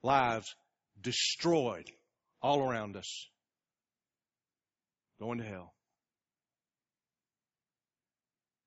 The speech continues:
Now, I don't know a lot of details about Prince, but I know he died. And I know that he died a Jehovah Witness.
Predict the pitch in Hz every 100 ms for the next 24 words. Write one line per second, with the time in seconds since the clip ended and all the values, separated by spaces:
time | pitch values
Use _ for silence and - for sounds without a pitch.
0 | _ 135 147 135 120 113 113 101 113 104
1 | 117 101 101 107 - - 120 110 - -
2 | _ _ _ _ _ _ _ _ _ _
3 | _ - 113 127 120 107 117 117 113 107
4 | - _ _ _ _ _ _ _ _ _
5 | _ _ _ _ _ _ _ _ _ _
6 | _ _ _ 107 127 131 123 123 104 113
7 | 117 110 117 120 120 107 110 120 113 101
8 | 127 120 120